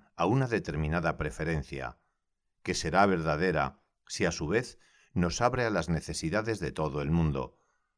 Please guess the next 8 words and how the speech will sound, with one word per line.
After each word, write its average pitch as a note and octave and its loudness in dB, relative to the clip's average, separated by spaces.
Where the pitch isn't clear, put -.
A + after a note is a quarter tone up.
participando F#2 0
así A#2 -2
en E2+ 2
la C#2 -2
piedad E2 -2
grande C#2+ -2
de C2 -6
Cristo. C2 -10